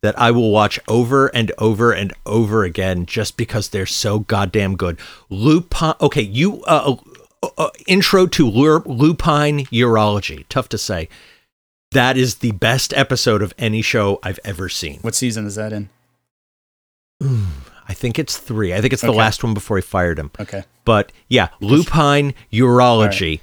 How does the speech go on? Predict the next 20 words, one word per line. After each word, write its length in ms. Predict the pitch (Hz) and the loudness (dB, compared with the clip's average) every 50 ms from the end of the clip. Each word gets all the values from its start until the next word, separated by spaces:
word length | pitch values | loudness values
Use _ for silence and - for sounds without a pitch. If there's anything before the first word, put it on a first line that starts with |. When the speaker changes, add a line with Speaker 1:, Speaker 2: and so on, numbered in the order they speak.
| - - _ _ _ _ _ _ 113 | -12 -20 _ _ _ _ _ _ -10
Speaker 2:
I'll 60 | 113 | -6
keep 200 | - - 147 - | -6 -4 -2 0
an 80 | 127 | 2
eye 100 | 123 117 | 2 2
out 100 | 113 107 | 2 2
for 100 | - 123 | 2 2
it. 40 | 117 | 4
Speaker 1:
Because 300 | 117 117 113 110 - - - | 4 4 2 0 -2 -4 -4
they, 380 | 151 117 156 143 135 127 - _ _ _ _ _ _ _ _ _ _ | 0 2 4 4 2 2 -2 _ _ _ _ _ _ _ _ _ _
because 340 | - 160 123 - 160 143 - | 0 2 4 4 2 2 4
they 120 | - 165 139 | 2 2 4
do 160 | 127 139 135 | 4 4 4
Law 260 | 110 110 120 117 117 117 | 4 4 4 4 4 4
and 120 | 107 101 | 2 2
Order, 380 | 101 98 92 - 69 67 - _ _ _ | 2 2 2 0 -2 -6 -8 _ _ _
produced 360 | - - 113 120 117 - - - | -6 -2 0 0 0 0 -2 -4
by 120 | 110 98 | -4 -2
Dick 260 | 90 - 104 - - | -2 -2 -4 -2 0
Wolf. 320 | 104 95 110 - - - - - | 0 0 0 0 -4 -10 -10 -8
Speaker 2:
Okay. 340 | 117 107 - - 107 101 - | -6 -6 -6 -6 -8 -10 -10